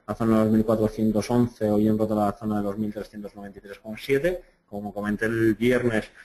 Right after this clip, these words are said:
ha habido un cambio, un giro, ¿de acuerdo? Dentro de materias primas, eh, industriales, con lo cual eso es lo que tendríamos que, que buscar. Eh, fijaros que ahora mismo el limitar en esa zona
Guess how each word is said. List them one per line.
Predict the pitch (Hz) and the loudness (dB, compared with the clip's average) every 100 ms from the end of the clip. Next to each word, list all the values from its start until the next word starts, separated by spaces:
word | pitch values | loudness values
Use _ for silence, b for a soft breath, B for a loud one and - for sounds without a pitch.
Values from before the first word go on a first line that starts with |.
| B _ - | B _ -8
ha | 107 | -2
habido | 110 107 107 | 2 4 4
un | 104 | 2
cambio, | 131 143 127 107 - | 2 2 2 0 -2
un | 113 | -10
giro, | - 139 135 123 - | -2 0 0 -2 -8
¿de | - | -20
acuerdo? | 92 98 98 | -10 -8 -6
Dentro | 95 95 98 95 101 | -8 -6 -8 -6 -2
de | 101 98 - b b _ | 0 0 -4 b b _
materias | 101 101 104 - | -2 0 0 0
primas, | 107 104 101 - _ | 2 2 0 -8 _
eh, | 92 90 90 90 90 90 95 | -8 -6 -6 -8 -10 -14 -8
industriales, | 101 98 - 107 120 147 170 - _ _ | -4 -2 -2 -2 2 2 0 -4 _ _
con | _ - | _ -20
lo | |
cual | - 85 | -18 -16
eso | 85 82 | -16 -16
es | |
lo | 82 | -14
que | 85 | -12
tendríamos | 82 87 87 85 | -10 -8 -8 -10
que, | - 85 85 _ _ _ _ | -12 -14 -14 _ _ _ _
que | - | -4
buscar. | 92 92 - 135 156 151 - | -2 -2 2 2 2 -4 -14
Eh, | - - 76 71 _ _ _ _ | -20 -20 -20 _ _ _ _ _
fijaros | - 90 95 95 - | -14 -8 -4 -4 -4
que | 101 | -4
ahora | 101 | 0
mismo | 104 101 101 98 | 0 0 0 2
el | 98 92 90 - _ _ _ _ _ _ _ _ 427 _ _ _ _ _ _ _ _ _ _ _ _ _ _ _ | 2 0 -4 -14 _ _ _ _ _ _ _ _ _ _ _ _ _ _ _ _ _ _ _ _ _ _ _ _
limitar | 104 95 92 101 | -4 -2 0 0
en | 101 | -2
esa | 104 | -2
zona | 92 127 160 170 | -2 0 2 0